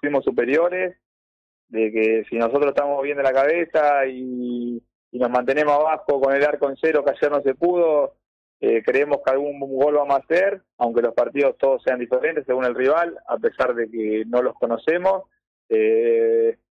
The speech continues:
vamos a ir con nuestra arma y, y estamos confiados, estamos confiados. Hay que tratar de mantener lo que se hizo ayer, que fue bueno, y tratar de sumarle lo que se pueda. Hay recambio,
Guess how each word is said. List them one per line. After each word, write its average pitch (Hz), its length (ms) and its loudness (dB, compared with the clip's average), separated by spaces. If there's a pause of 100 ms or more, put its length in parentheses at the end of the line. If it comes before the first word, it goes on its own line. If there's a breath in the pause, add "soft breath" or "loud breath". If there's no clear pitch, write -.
(160)
vamos 156 180 0
a - 40 0
ir 135 40 -4
con 131 100 2
nuestra 135 320 2
arma 180 280 0
y, 113 560 -8 (440)
y 139 100 -8
estamos 170 320 -2
confiados, 143 420 0
estamos 135 260 0
confiados. 120 540 0 (360)
Hay 131 180 0
que 135 100 -4
tratar 139 340 -4
de 131 60 -12
mantener 127 400 -2
lo 135 100 2
que 123 100 -6
se - 60 -20
hizo 131 200 -2
ayer, 160 420 -2 (460)
que 113 140 -2
fue 135 160 0
bueno, 185 640 0
y 117 260 -8
tratar 127 340 0
de 127 120 -4
sumarle 135 520 -2
lo 120 100 0
que 120 120 -4
se 120 140 -4
pueda. 147 840 0 (500)
Hay 131 340 -2
recambio, 165 920 0